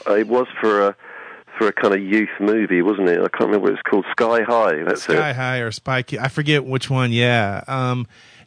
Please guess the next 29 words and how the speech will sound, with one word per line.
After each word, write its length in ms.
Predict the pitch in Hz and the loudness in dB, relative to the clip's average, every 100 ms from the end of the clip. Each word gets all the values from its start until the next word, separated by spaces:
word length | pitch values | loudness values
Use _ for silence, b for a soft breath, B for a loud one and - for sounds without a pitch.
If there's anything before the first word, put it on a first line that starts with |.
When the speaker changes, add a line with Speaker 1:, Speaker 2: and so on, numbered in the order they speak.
| - | -14
Speaker 2:
d-, 160 | 180 - - | -14 -14 -16
the, 420 | 160 170 190 175 | -6 0 2 2
um, 180 | 151 147 | 0 0
and 120 | 160 | 2
then, 100 | 226 | 4
of 80 | 233 | 2
course, 320 | - 180 170 | 2 4 4
it 100 | 151 | 0
has, 320 | 131 151 143 - | 2 2 2 -2
it's 320 | 156 - - 147 | -4 -4 -14 -8
achieved, 320 | - 156 139 | -2 2 2
like, 160 | 135 | 2
a 40 | 131 | 0
second 320 | - 151 147 | 0 2 2
life 200 | 135 127 | 2 0
in 60 | 127 | -4
commercials, 760 | - 139 151 151 101 90 - 117 - - | -4 0 0 0 -4 -4 -8 -10 -14 -12
um, 440 | 113 110 107 104 95 | -6 -4 -4 -6 -10
these 240 | 123 113 104 | -10 -10 -6
days. 180 | 113 101 | -2 0
Speaker 1:
God, 240 | 110 101 80 | 2 0 0
yeah. 300 | 85 92 76 - - - - | 2 2 2 -2 -8 -6 0
I 20 | |
mean, 80 | 90 87 | 0 0
it's 60 | - | 0
been 140 | 98 | 2
in, 280 | 95 95 90 B B B B B B B | 2 2 0 B B B B B B B
I 80 | - | 0
can't 280 | - 123 | 2 0